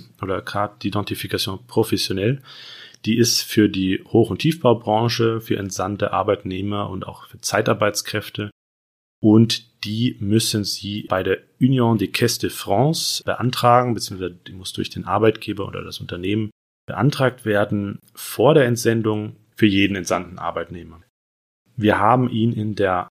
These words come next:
Präsentation an bei, die wir Ihnen noch zur Verfügung stellen, auch noch den Link dazu zur Verfügung gestellt.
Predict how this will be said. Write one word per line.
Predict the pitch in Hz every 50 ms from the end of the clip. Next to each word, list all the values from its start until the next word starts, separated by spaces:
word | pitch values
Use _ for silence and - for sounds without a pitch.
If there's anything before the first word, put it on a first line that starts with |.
| _ _ -
Präsentation | - 101 - 104 90 - - 143 185 151
an | 117 110 110
bei, | - 95 101 117 139 135
die | 113 98 95
wir | 95 95 95 98 - -
Ihnen | 104 98
noch | 98 98 95 -
zur | - 110
Verfügung | - 101 95 - 135 139 131 123
stellen, | 117 - - - 101 107 107 107
auch | - 98 95
noch | 95 95 95 95
den | 92 90 87
Link | 82 82 110 156 185 180 - - - -
dazu | - 98 - - - - 113 110 110 107 113 - -
zur | - - -
Verfügung | 101 - - - 131 - 120 107
gestellt. | 104 104 - - - - 101 101 101 101 - -